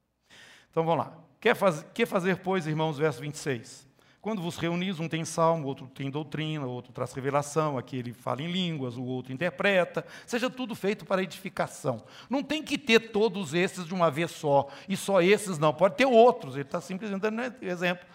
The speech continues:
Acontece isso na reunião. "No caso de alguém falar em outra língua, que não sejam mais do que dois, ou quando muito três." Avisei pra vocês, né? "E isto sucessivamente, e haja quem interprete." Não fica conversando, falando um em cima do outro, não.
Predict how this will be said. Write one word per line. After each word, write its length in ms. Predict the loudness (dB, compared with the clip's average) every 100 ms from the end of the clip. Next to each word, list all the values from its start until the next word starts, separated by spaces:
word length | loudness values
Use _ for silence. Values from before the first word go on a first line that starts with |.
| -20
Acontece 840 | 0 4 4 6 6 6 2 -2 -4
isso 220 | -2 0
na 80 | 2
reunião. 540 | 2 4 4 2 -2 -12 -20 _ _ _ _ _ _ -20 -20 -20 -20 -18 -4
"No 160 | -2
caso 300 | 4 6 6
de 60 | 4
alguém 200 | 2 2
falar 300 | 4 6 6
em 60 | 4
outra 280 | -2 0
língua, 540 | 0 0 -2 0 0 -2
que 160 | -2
não 160 | -2 -4
sejam 400 | -2 0 0 2
mais 240 | 2 2
do 80 | 0
que 120 | -6
dois, 380 | -4 -2 -2 -2
ou 60 | -4
quando 300 | -4 -4 -2
muito 280 | -4 -6 -8
três." 480 | -4 -2 -4 -10
Avisei 320 | -14 -10 -8 -6
pra 140 | -8
vocês, 320 | -8 -12 -10
né? 160 | -10 -12 -16 _ -20 -14 -2
"E 160 | 2
isto 260 | 2 0 -8
sucessivamente, 1500 | -8 -4 -4 0 0 0 -2 0 4 4 2 0 -4 -6 2
e 80 | 6
haja 260 | 6 4
quem 220 | -2 -2
interprete." 720 | -2 0 0 2 4 4 2 -4
Não 100 | -4
fica 240 | -4 -4
conversando, 640 | -4 0 0 2 2 4
falando 340 | 4 4 4 2
um 60 |
em 40 | -4
cima 220 | -4 -4
do 100 | -2
outro, 280 | -4 -2 4
não. 340 | 4 2